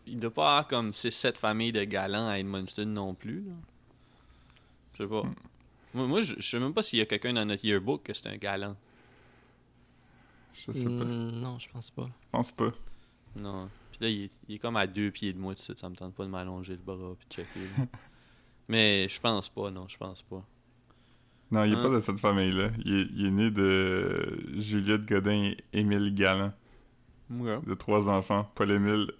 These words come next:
Speaker 2: Gloria et Doris.
Speaker 3: On les salue.
Speaker 1: Hmm. On les salue,
Speaker 2: Ouais.
Speaker 1: ouais. Il a quel âge, l'inventeur du poste trois D ?
Speaker 2: Euh, il a négatif neuf ans,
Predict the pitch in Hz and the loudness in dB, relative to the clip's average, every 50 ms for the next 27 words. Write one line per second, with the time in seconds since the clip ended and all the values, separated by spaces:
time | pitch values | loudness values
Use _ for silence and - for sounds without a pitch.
0 | - 139 127 113 107 107 107 104 107 104 - 202 202 - - - - 202 202 196 | -14 -8 -4 0 2 4 4 4 4 4 6 6 6 4 2 0 -2 -2 0 2
1 | 202 - 98 101 196 202 - - - - - - _ _ _ - - - _ _ | 2 2 2 0 -2 -4 -4 -8 -14 -16 -18 -20 _ _ _ -20 -20 -20 _ _
2 | _ _ _ - - - _ _ _ _ - - - 98 101 98 - - 101 98 | _ _ _ -20 -20 -20 _ _ _ _ -20 -12 -8 -6 -4 -2 0 0 2 2
3 | 104 120 131 - - - - - - - - _ _ _ _ - - - - - | 2 0 0 -4 -8 -18 -20 -20 -20 -20 -20 _ _ _ _ -20 -20 -20 -20 -20
4 | _ _ _ _ - 101 98 95 - - 101 98 98 98 101 110 - 101 104 107 | _ _ _ _ -12 -10 -10 -8 -4 0 0 2 2 2 0 -4 -4 -6 -6 -6
5 | 107 - _ _ _ _ _ _ _ _ - - _ - - - - - - - | -6 -8 _ _ _ _ _ _ _ _ -20 -20 _ -20 -20 -20 -20 -20 -20 -20
6 | - - - - - 110 117 - 131 123 127 131 156 208 214 202 180 160 156 147 | -20 -20 -16 -6 -2 -2 2 4 4 4 6 4 4 2 0 0 -2 -2 0 0
7 | 143 143 156 151 147 143 - - - 143 143 139 - 143 135 127 131 143 156 180 | -2 0 0 0 -2 -2 -4 -4 -2 -2 -2 -2 -2 -2 -2 -2 -2 -2 -4 -6
8 | 185 170 - - _ _ _ _ _ _ _ _ - - - - 101 98 98 98 | -6 -10 -12 -18 _ _ _ _ _ _ _ _ -20 -16 -10 -6 -2 0 2 2
9 | 101 101 98 98 98 95 95 101 101 104 104 104 110 110 107 113 110 104 - - | 4 4 4 4 4 2 2 2 4 4 4 4 4 4 4 4 4 4 2 0
10 | 127 127 - - 117 104 101 98 95 101 101 | -2 0 0 2 2 4 4 4 2 2 0